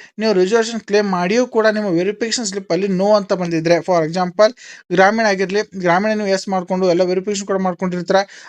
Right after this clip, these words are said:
ಆದರೆ ವೆರಿಫಿಕೇಷನ್ ಸ್ಲಿಪ್ಪಲ್ಲಿ ನೋ ಅಂತ ಬಂದರೆ, ಅಥವಾ ಕನ್ನಡ ಮಾಧ್ಯಮ ಆಗಿರಲಿ, ಅಥವಾ ತ್ರೀ ಸೆವೆಂಟಿ ಒನ್ ಜೆ ಆಗಿರಲಿ, ಅಥವಾ ಕಾಸ್ಟ್ ಇನ್ಕಮ್ ಆಗಿರಲಿ, ಈ ರೀತಿ ಏನಾದರೂ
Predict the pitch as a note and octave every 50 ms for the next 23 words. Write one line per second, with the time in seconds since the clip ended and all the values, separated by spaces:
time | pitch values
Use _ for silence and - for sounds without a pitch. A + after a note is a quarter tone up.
0 | - - G#3 A3 A3 A3 G3 F3+ G3 G3+ G#3+ G#3 A#3+ A#3 G#3 - A#3 G#3+ - G#3
1 | G3 F#3+ G3+ G3 G3 F#3 F3+ F#3 F#3 F3+ F3 F#3 F3+ E3+ E3+ D#3+ D#3+ E3 F3 F3+
2 | F#3 F#3 - _ _ _ - G3 F#3 G#3 G3 G3 F#3+ G3 G#3+ A3 A3 A3 G#3 G#3
3 | G3+ G3 G3 F3+ E3 E3 D#3 D3+ F3 F3+ F#3 F#3 F#3 - - - - G3 F#3+ G#3+
4 | G#3 G#3 G3+ - G#3 A3+ A3 B3 A3+ G3+ G3 G#3 G3+ G3 F3 F#3 G3+ G3+ G3 F#3
5 | F3 E3+ F#3 F#3+ F#3 F3+ F#3+ F3+ - F#3+ G3 F#3+ - D#3+ E3+ F3+ G#3+ G3+ G3 F#3+
6 | F3+ F3 E3 F3+ G#3+ A3+ A3+ A3 A3 - G#3 G3 F#3+ G3 G3 G3 G#3+ B3